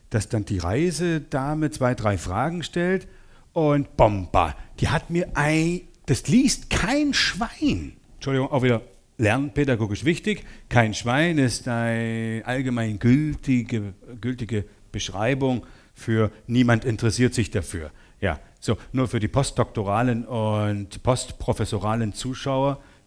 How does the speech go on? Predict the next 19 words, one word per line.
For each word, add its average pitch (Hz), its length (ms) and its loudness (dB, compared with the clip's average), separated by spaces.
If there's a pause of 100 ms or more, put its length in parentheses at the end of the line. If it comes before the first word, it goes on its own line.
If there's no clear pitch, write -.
(120)
die 113 140 2
nur 107 180 4
dann 131 160 4
ein 135 140 2
Produkt 123 400 -2
kaufen, 120 600 0 (240)
wenn 113 200 2
der 104 260 2
Arzt 117 460 0
gut 156 200 -2
aussieht, 135 580 0
egal 110 320 2
ob 107 80 0
er 104 60 -4
schneiden 101 420 -4
kann 101 300 -2
oder 151 180 0
nicht. - 340 -2
Dankeschön. 90 300 -4